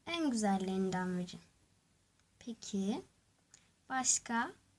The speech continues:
Yeme-, yiyecek olarak. Bir de iki kişilik patates. Peki kızlar. Patates hazır. Ben içecekleri de koyup getiriyorum. Peki.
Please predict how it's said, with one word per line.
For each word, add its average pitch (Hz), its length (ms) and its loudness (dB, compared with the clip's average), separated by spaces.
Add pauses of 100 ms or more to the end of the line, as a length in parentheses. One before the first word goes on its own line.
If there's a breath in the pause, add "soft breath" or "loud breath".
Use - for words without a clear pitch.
(120)
Yeme-, 240 200 -8 (340)
yiyecek 262 420 0
olarak. 220 360 4 (1000 loud breath)
Bir 269 140 -8
de 285 180 -4
iki 294 200 -8
kişilik - 580 -4
patates. 214 600 -12 (1200)
Peki 269 260 -12
kızlar. 220 640 -2 (2500)
Patates - 440 -10
hazır. 269 320 -2
Ben 269 160 -2
içecekleri 285 640 -2
de 262 100 -6
koyup 254 240 -10
getiriyorum. 233 540 -10 (920)
Peki. 254 380 -12